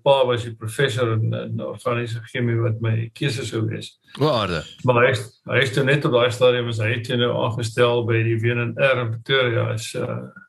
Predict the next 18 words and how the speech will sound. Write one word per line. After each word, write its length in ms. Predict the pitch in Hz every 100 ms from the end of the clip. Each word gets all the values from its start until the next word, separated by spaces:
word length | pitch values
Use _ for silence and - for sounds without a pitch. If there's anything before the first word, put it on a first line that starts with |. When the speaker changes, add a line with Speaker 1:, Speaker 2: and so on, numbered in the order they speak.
| _ - - - - -
Speaker 1:
adjunkt 400 | 123 113 123 113
president. 600 | 113 113 113 110 110 - - -
So 360 | 131 131 127 -
ek, 240 | 135 110
eh, 320 | 123 117 117
het 140 | 110 110 120
nou 160 | 117
'n 60 | 117
skoon 380 | - 131 127 110
pad. 360 | 131 113 113 - _ _
Speaker 2:
<laughs> 1300 | - - 170 - 226 - 226 160 - 160 - 131 156
On-, 180 | 160 165 - 143
on-, 340 | 160 156 -
sonder 300 | - 185 196
probleme. 640 | 185 185 147 156 151 120 117 - - 160
<laughs> 280 | - 135 147
Relatief. 640 | 143 139 165 160 160 135
<laughs> 60 | -